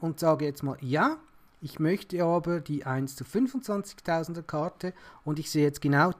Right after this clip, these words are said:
dieses Gebiet würde mir ausdrucken. Zoomen wir da mal rein und sehen wir da mal nach.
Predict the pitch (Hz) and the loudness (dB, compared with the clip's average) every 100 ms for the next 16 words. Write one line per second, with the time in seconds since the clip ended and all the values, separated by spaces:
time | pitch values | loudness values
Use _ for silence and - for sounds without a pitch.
0 | - 190 247 185 - 175 - 175 202 - | -4 -6 -4 -6 2 2 4 0 -2 0
1 | 139 139 127 123 117 151 - 113 - 104 | 0 2 0 0 -2 -4 -6 -12 -10 -12
2 | - - _ _ - - 135 123 113 113 | -12 -20 _ _ -8 0 2 2 0 -2
3 | 110 107 107 127 262 311 294 - 127 - | -4 -4 -4 -2 0 0 -4 -10 -10 -6
4 | 131 127 120 120 120 117 131 208 240 | -4 -2 -4 -6 -6 -4 -4 -4 -6